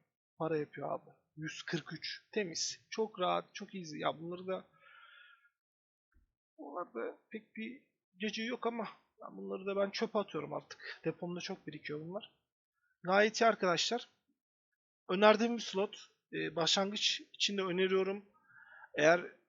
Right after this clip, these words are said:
işte tilki etiyle vesaire de, örneğin tilki eti videosu attıktan sonra herkes tilki etine sardı biraz ama bunlar da var. Bu slotlar da var. Hatta daha çekeceğim farklı slotlar da var. Toplamacılıktan kazanabileceğiniz bir ton farklı para sistemi var.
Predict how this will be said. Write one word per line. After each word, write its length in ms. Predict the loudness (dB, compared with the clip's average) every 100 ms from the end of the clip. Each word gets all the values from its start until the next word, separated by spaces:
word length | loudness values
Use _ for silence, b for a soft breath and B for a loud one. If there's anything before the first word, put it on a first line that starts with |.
| _
işte 300 | -8 -6 -8
tilki 340 | -6 -4 0 0
etiyle 360 | 2 2 2
vesaire 460 | 2 6 6 6 4
de, 180 | 0 0
örneğin 280 | -4 -4 -4
tilki 340 | -2 -2 0 -2
eti 180 | -2
videosu 380 | -6 -4 -2 0
attıktan 360 | 0 -2 -2 -2
sonra 220 | -2 -4
herkes 280 | -2 -4 -4
tilki 280 | -4 -2 -2
etine 240 | 0 0
sardı 400 | 4 4 2 -4
biraz 200 | -4 -2
ama 220 | -2 -6 -12 _ _ _ _ _ _ _ _ _ _ _ _ b b _ -4
bunlar 300 | 6 10 10
da 80 | 6
var. 220 | 0 -8 _ _ _ _
Bu 60 | -12
slotlar 520 | -2 0 4 4 6
da 60 | 4
var. 140 | 2
Hatta 360 | 2 2 4 6
daha 160 | 4
çekeceğim 360 | 4 0 0 0
farklı 300 | 0 -2 -4
slotlar 460 | -4 -4 2 2 2
da 60 |
var. 100 | -2 -4
Toplamacılıktan 680 | -6 -4 -4 -6 -6 -6 -4
kazanabileceğiniz 760 | -4 -4 -4 -6 -8 -8 -12
bir 80 | -10
ton 140 | -8
farklı 360 | -4 -4 -4 -8
para 180 | -10 -8
sistemi 380 | -8 -8 -10
var. 120 | -10